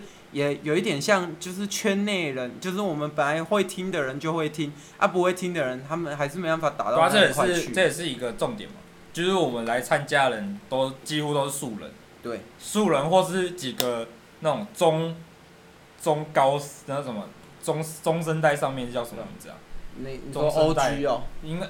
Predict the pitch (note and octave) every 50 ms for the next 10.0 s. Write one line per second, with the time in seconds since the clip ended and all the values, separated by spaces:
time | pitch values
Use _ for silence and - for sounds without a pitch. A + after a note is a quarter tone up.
0 | - - - G3 G3+ G3+ G#3 G#3 G3 F#3+ G#3 F#3+ F#3+ F#3+ F3+ F3+ E3+ E3+ E3+ E3
1 | E3 D#3+ D#3 D3+ D3 C#3+ C3+ B2 B2 B2 A#2 A2+ A2+ B2 C3+ C3 B2+ A#2+ A#2 A2+
2 | G#2+ G#2 - - D#3 D#3+ D3+ B2+ B2 - - D3+ C#3 C#3 C#3+ D3 C3+ B2 A#2 A2+
3 | A#2 C#3 B2+ B2+ C#3 C#3+ C3+ C#3 D3 C#3+ E3 E3 E3+ E3+ F3 D#3+ C#3+ B2 A2 G#2
4 | G2 G2 A#2+ C#3 C#3 D3 D#3 D#3+ D3+ C#3 C#3+ C#3+ C#3+ F3+ G#3 G3+ G3+ F#3+ F3+ D#3+
5 | C#3 C3+ C3+ - E3 E3 E3+ E3 F3+ E3 D3 C3+ B2 A#2+ B2 F#3 E3 D3 C3 A2+
6 | G#2+ G#2 - - - - C#3 C#3+ D3+ E3 F#3+ F#3+ G3 F#3 F3+ F3 F3+ F3+ F3 F3
7 | E3 E3+ E3 E3 D#3 D#3+ E3+ D#3+ C3+ A#2+ - - D#3+ D3 - D#3 D3 D3+ - -
8 | G3+ - - F2+ F2 F2 F2 G#2+ G#2 G2 G2+ G2+ - - - - - - - -
9 | - D#3+ D#3 D#3+ D#3+ D3 C3 A#2+ B2 C#3 D#3 D#3 D3+ C3 - B2 C3+ A2+ G#2